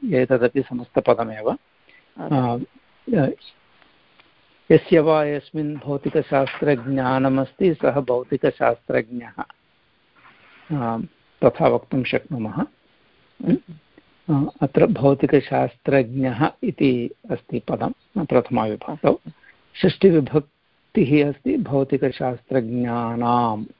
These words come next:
Speaker 1: अ, इत्युक्ते तेषामपि,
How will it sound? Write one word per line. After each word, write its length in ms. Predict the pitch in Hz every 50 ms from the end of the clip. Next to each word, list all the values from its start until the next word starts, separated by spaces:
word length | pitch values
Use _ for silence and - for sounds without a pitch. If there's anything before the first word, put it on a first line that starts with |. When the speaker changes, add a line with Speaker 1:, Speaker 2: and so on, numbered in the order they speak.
| _ _ _ _ _ _ _ _ _ _ _ _ -
Speaker 1:
अ, 220 | 147 131 113 110 - 453
इत्युक्ते 440 | 302 175 120 - 175 - - - -
तेषामपि, 1000 | - - - 156 139 131 123 - - 143 123 120 120 117 117 113 113 - - -